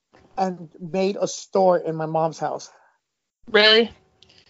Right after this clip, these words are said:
Speaker 1: Oh, yeah. I took that
Speaker 2: Well, when was
Speaker 1: sixty-five
Speaker 2: this?
Speaker 1: and bought some
Speaker 2: When was
Speaker 1: stove. Oh, this is years. This is, like,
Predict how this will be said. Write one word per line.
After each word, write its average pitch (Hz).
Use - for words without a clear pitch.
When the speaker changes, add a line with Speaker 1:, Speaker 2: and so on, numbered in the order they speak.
Speaker 1:
Oh, 254
yeah. 233
I 190
took 202
that -
Speaker 2:
Well, 226
when 302
was 294
Speaker 1:
sixty-five 214
Speaker 2:
this? 190
Speaker 1:
and 175
bought 202
some 208
Speaker 2:
When 240
was 226
Speaker 1:
stove. 208
Oh, 247
this 233
is 165
years. 190
This 185
is, 165
like, 143